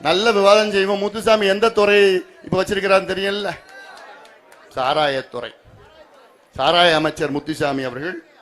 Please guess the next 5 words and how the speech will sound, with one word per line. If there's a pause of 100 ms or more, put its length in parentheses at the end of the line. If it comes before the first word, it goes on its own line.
(800)
இந்த
தீபாவளிக்கு (160)
நிறைய
படம்
வெளியிட்டாங்க,